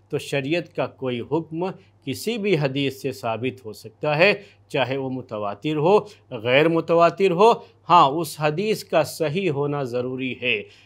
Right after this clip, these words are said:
क्योंकि जब हदीस सही है तो इसका मतलब ये होता है कि ये वही है, अल्लाह ताला की तरफ से, और वही से शरीयत का कोई भी हुक्म साबित किया जा सकता है। अब वो तिलावत की बात अलग होती है,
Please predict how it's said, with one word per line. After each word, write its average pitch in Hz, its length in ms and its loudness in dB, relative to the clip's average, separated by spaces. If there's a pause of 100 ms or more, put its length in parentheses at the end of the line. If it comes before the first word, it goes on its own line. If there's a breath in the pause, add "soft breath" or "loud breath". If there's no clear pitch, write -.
(220 soft breath)
क्योंकि 156 560 2 (100)
जब 147 240 0
हदीस 139 520 0
सही 147 320 0
है 127 220 4
तो - 380 -8
इसका 151 300 -2
मतलब 151 380 0
ये 151 160 0
होता 135 380 -2
है 123 180 0
कि 123 180 -8
ये 117 200 -6
वही 131 520 -2
है, 110 240 -4 (340 soft breath)
अल्लाह 131 340 -2
ताला 113 360 -6
की 110 180 -14
तरफ 107 260 -14
से, 98 320 -12 (320 soft breath)
और 147 160 2
वही 143 540 -2
से 117 340 -2 (220 soft breath)
शरीयत 151 480 0
का 127 180 -4
कोई 135 360 -4
भी 113 180 -8
हुक्म 147 400 -10
साबित 120 540 -6
किया 214 280 -2
जा 98 160 -12
सकता - 420 -20
है। - 140 -20 (400 soft breath)
अब 185 160 0
वो 269 100 -2
तिलावत 175 720 4
की 240 120 -2
बात 220 280 4
अलग 214 240 2
होती 170 380 0
है, 131 180 -4